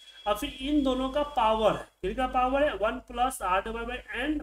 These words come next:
power of T multiply by N। तो यहाँ हम power का जो symbol है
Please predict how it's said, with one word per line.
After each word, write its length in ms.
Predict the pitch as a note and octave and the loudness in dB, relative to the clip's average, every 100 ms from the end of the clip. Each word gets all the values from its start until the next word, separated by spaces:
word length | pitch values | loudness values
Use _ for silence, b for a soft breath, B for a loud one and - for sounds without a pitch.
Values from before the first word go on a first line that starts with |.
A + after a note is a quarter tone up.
| - | -4
power 300 | G3+ F#3+ G#3+ | 0 0 0
of 240 | B3 D4 - | 0 -2 -4
T 140 | A#3 C4 | -6 -4
multiply 480 | A3+ A3 A3 G3+ F#3+ F#3+ | -6 -8 -10 -2 0 0
by 120 | B3 G3+ | -4 -4
N। 160 | F3+ C3+ - _ _ _ _ _ _ _ _ _ | -4 -4 -10 _ _ _ _ _ _ _ _ _
तो 160 | D4+ C#4+ | 0 0
यहाँ 480 | - F#3+ G#3 A#3 C#4 | -2 0 2 2 0
हम 200 | A3 B3+ C4 | 2 0 0
power 360 | G#3+ F#3+ G#3+ A#3+ | 2 4 4 0
का 100 | A#3+ | -6
जो 120 | A#3+ | -6
symbol 480 | A#3+ G3+ F#3+ F#3+ G3+ | -4 -6 -2 0 0
है 120 | G#3 | 0